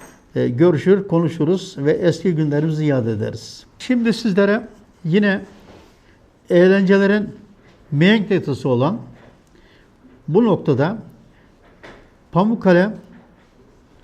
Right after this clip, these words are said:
Korum Otel'den bir anıyı pa-, paylaşmak istiyorum. Bu fotoğrafta Denizli'nin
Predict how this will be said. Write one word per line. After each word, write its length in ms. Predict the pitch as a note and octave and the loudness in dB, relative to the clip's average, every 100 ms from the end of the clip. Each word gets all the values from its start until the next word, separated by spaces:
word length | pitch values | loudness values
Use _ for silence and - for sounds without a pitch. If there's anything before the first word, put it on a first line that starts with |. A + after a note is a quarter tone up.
| _ _ _ _ | _ _ _ _
Korum 320 | - G#3 G#3 | 4 6 6
Otel'den 460 | F#3 - C#3+ B2+ G#2 - - _ _ - | 2 2 0 0 -2 -8 -20 _ _ -10
bir 360 | D#3 D#3+ D#3+ D#3 | 0 2 2 0
anıyı 240 | D#3 E3 | 2 0
pa-, 260 | D#3+ - - | -2 -8 -4
paylaşmak 540 | D3 B2+ B2 B2 A#2+ | 0 0 0 -4 -8
istiyorum. 400 | - - A#2 A#2 - - _ _ - - - _ _ _ _ _ _ _ _ - | -8 -8 -6 -8 -12 -20 _ _ -20 -20 -20 _ _ _ _ _ _ _ _ -8
Bu 60 | B3+ | -6
fotoğrafta 840 | B3 A#3+ G3+ F#3+ E3+ - G3 B3+ - - - _ _ _ _ _ - _ - - _ _ F3+ | 0 2 4 2 2 0 0 0 -10 -20 -20 _ _ _ _ _ -20 _ -20 -20 _ _ 2
Denizli'nin 640 | G#3 A3+ D#3+ F3+ F#3+ G3+ | 2 2 0 0 -2 -6